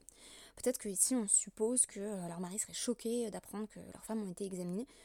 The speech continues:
On peut même penser à, à un examen peut-être interne. Euh, voilà, c'est déjà, euh, la gynécologie à l'époque de la Guémara, et ici c'est mal vu. Euh, donc, bien entendu, à l'heure actuelle, ce genre de considération ne s'applique pas du tout, puisque, euh,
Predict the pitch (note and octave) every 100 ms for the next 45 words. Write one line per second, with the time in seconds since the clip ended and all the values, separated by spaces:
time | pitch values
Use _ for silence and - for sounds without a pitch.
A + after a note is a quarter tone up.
0 | - - - F#3+ F#3+ G3 G#3 F#3 - A3+
1 | A#3 F#3+ E3 - - _ - - F3 E3
2 | E3 E3 F3 F3+ G#3+ G#3+ F#3+ - F#3 -
3 | - F#3 G#3 G3 F4 D4 - - - -
4 | - - E3+ D#3+ E3+ F3 E3 E3 D4 B3
5 | - F#3 E3+ F3+ G3+ F3 F#3+ - G#3+ A3
6 | G3+ G3+ F#3+ F#3+ G#3 F#3+ - B3 G3+ -
7 | - - B3 F#3 F3 F#3 G#3+ F#4+ A#3 G3
8 | F3+ - D#4+ - G#4 D#3 - - - -
9 | - - - - - F3 E3 D#3+ D#3+ F3+
10 | - F#3+ F3+ - - F3 F#3+ G3 G3 F#3+
11 | G3+ F#3 D#3 - - G3+ - G#3+ A3 G#3+
12 | - A#3 A#3 A#3+ - - C4 C4+ C4 A3
13 | - - - D4+ - - A#3 G#3+